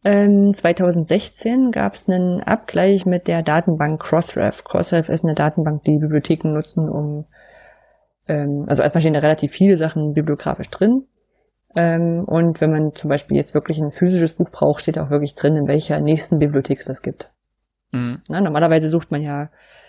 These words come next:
Speaker 1: wenn man sagt, ich brauche ein Buch, dann, dann ruft man die Seite von seiner Bibliothek auf und, ähm, die sagt dann, steht im Regal so und so. Und wenn das nicht da drin steht, dann, ähm, steht dann da, nee, sorry, haben wir nicht, gibt's als nächstes in Kiel.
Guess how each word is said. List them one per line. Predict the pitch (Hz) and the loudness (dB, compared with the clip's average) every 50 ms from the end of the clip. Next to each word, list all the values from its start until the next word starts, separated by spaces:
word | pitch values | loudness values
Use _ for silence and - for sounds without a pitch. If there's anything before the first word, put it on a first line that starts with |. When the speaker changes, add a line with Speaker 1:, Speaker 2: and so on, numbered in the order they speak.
| _ _ _ | _ _ _
Speaker 1:
wenn | 151 | -6
man | 151 | -4
sagt, | 151 - | -4 -4
ich | 139 - | -6 -6
brauche | - 151 160 | -4 -4 -2
ein | 160 - | 0 2
Buch, | 185 208 247 269 254 - - | 4 4 4 4 2 -2 -6
dann, | - 156 151 156 156 151 151 | -8 -6 -6 -6 -6 -8 -8
dann | - 143 143 143 147 156 _ _ _ _ | -8 -10 -10 -10 -10 -14 _ _ _ _
ruft | _ - 160 - - | _ -8 -6 -2 0
man | 156 | 0
die | 156 143 | 0 2
Seite | - 143 151 180 | 2 0 0 0
von | - 151 143 | -2 -2 0
seiner | 143 143 165 175 160 | 0 0 2 2 0
Bibliothek | 151 147 - 135 - - 226 226 - - | -2 -2 -2 -2 -2 -2 -4 -4 -4 -4
auf | - 185 196 196 - | -2 -2 -2 -2 -4
und, | - - 165 160 160 - - - - | -6 -6 -6 -6 -8 -10 -14 -10 -6
ähm, | - 156 156 151 151 147 151 170 165 - _ _ _ _ _ _ _ _ _ _ - - _ - | -4 -4 -4 -4 -6 -6 -8 -8 -10 -14 _ _ _ _ _ _ _ _ _ _ -20 -12 _ 0
die | 180 160 | 2 2
sagt | 151 143 151 - 147 | 2 2 0 0 0
dann, | 147 151 151 | -2 -2 -2
steht | - - 156 147 | -2 -2 0 0
im | 151 156 | 0 0
Regal | 143 143 143 - 143 147 - | -2 -2 -2 -2 -2 -2 0
so | - 135 | 2 2
und | 143 151 147 | 0 0 -2
so. | - - - - - _ _ _ _ _ _ _ _ _ _ _ _ _ _ _ _ | -6 -8 -10 -10 -12 _ _ _ _ _ _ _ _ _ _ _ _ _ _ _ _
Und | _ - 139 135 | _ -4 -2 0
wenn | 156 160 | 2 2
das | 151 143 143 - | 2 0 0 0
nicht | 151 165 208 - - | 0 0 0 0 0
da | 190 | 0
drin | - 196 202 | 2 2 0
steht, | - - 214 185 | 2 2 0 0
dann, | 156 156 156 151 151 156 160 - | 0 0 -2 -2 -4 -6 -8 -6
ähm, | 147 147 147 143 147 147 147 156 | -6 -6 -6 -6 -6 -8 -10 -8
steht | - - 151 156 | -6 -2 0 0
dann | 147 147 | 0 0
da, | 151 151 156 156 | -2 -2 -2 -2
nee, | 151 156 160 156 | 0 0 0 -2
sorry, | - - - 156 151 147 | -2 -2 -2 0 0 0
haben | 156 170 220 | 2 2 2
wir | 226 185 | 2 0
nicht, | 175 170 175 - - - - - | 0 -2 -4 -4 -8 -12 -8 -4
gibt's | - - - - - | -2 -4 -2 -4 -4
als | - - 147 - | -4 -4 -2 0
nächstes | - 160 175 175 - 156 156 | 0 0 0 0 -2 -4 -4
in | - - 135 139 | -4 -4 -6 -6
Kiel. | 143 - - 220 226 233 254 277 269 | -8 -4 -2 0 0 0 -2 -4 -6